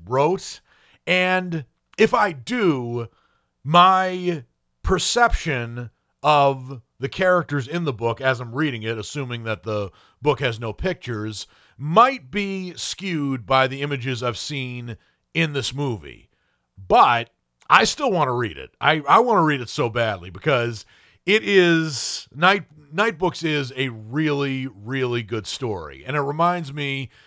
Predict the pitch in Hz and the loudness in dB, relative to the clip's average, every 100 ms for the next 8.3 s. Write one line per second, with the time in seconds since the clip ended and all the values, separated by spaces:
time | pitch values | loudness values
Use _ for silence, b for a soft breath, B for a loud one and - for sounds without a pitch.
0 | b b 175 180 180 - 165 147 143 120 | b b 2 4 0 0 2 4 4 2
1 | 127 123 123 117 - - - 156 143 131 | 4 6 4 0 -10 -10 -2 0 0 -2
2 | 123 135 131 120 123 117 117 113 113 101 | -4 -6 -8 -2 2 4 2 0 -4 -6
3 | 113 123 123 113 - 117 110 107 101 - | -4 -2 -2 -4 -6 -2 -2 -4 -8 -20
4 | b b b 135 147 127 120 - - 170 | b b b 2 2 2 0 -2 -2 -2
5 | 160 165 160 160 - - - _ _ _ | 2 2 2 0 -4 -14 -20 _ _ _
6 | _ _ _ _ - 147 123 143 165 156 | _ _ _ _ -4 -2 -2 2 4 4
7 | 131 - 170 160 170 165 - - 170 151 | 2 -2 -4 -2 -2 -2 -6 -6 -4 -4
8 | 160 165 160 | -4 -4 -6